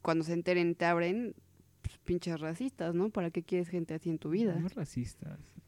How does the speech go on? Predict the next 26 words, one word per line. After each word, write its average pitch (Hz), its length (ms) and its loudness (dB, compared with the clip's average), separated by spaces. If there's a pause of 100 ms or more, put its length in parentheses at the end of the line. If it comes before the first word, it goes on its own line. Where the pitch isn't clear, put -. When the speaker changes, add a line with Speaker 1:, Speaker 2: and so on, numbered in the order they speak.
(140)
Speaker 1:
Claro 233 180 2
Speaker 2:
Son 214 60 0
Speaker 1:
que 190 100 2
es 185 60 2
racismo. 156 480 -2 (640)
Speaker 2:
No, 131 160 0
el 131 80 0
racismo 139 360 2
viene 156 220 4
de 131 60 6
la 107 160 2
raza, - 320 -4
amiga. 107 320 -10 (160)
Más 135 160 -2
bien 139 160 -2
son 143 520 -2
personas 127 760 -6 (1300)
que... 95 500 -6 (320)
¿cómo 139 140 -6
se - 80 -6
llama 123 60 -2
la 117 40 -2
Speaker 1:
Güey, 226 160 0
si 226 120 -2
Speaker 2:
palabra? 226 120 0
Speaker 1:
denigran 277 680 0